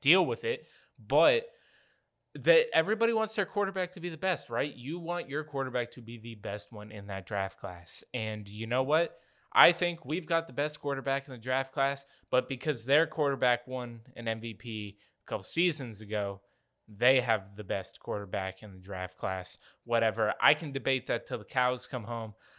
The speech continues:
Uh, one of the things that has really pissed me off, and that's one thing that whenever you hear that, you know you're going to get a genuine Jake rant, is when you hear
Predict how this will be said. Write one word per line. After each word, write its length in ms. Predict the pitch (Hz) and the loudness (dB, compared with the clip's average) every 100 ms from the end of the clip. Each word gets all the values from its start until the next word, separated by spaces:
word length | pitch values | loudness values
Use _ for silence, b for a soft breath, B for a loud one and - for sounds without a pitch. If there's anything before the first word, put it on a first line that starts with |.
| b - | b 4
Uh, 180 | 131 | 4
one 240 | 120 160 262 | 4 4 4
of 60 | |
the 80 | 226 | 4
things 640 | - - 170 170 165 156 | 0 -2 -2 -2 -2 -4
that 120 | 147 120 | -4 -2
has 240 | 127 107 | -4 -4
really 300 | 107 139 131 | -2 0 0
pissed 340 | - 131 - | -2 -6 -6
me 140 | 127 113 | -8 -4
off, 260 | 110 107 | -4 -6
and 100 | 113 | -2
that's 220 | 131 156 135 | 0 0 0
one 220 | 139 127 | -2 -2
thing 240 | 127 123 | -4 -4
that 160 | 107 104 | -6 -6
whenever 280 | 110 120 147 | -4 -2 -2
you 200 | 151 131 | -4 -4
hear 240 | 135 123 | -4 -2
that, 180 | 120 113 | 0 -2
you 140 | 113 | -6
know 280 | 107 110 127 | -2 2 2
you're 220 | 127 123 | 0 -6
going 300 | 110 120 120 | -6 -6 -6
to 140 | 104 113 | -10 -4
get 180 | 117 - | -4 -2
a 100 | 113 | -4
genuine 640 | 101 101 120 143 160 165 | -6 -4 -2 -2 -4 -6
Jake 320 | 107 123 127 123 | -4 0 -2 -2
rant, 520 | 113 107 92 87 - b b b b b b - | -4 -4 -6 -14 -20 b b b b b b -8
is 240 | 120 110 | -8 -4
when 160 | 131 131 | -4 -2
you 220 | 185 214 | -2 -2
hear 520 | - 180 120 101 | -2 0 0 -2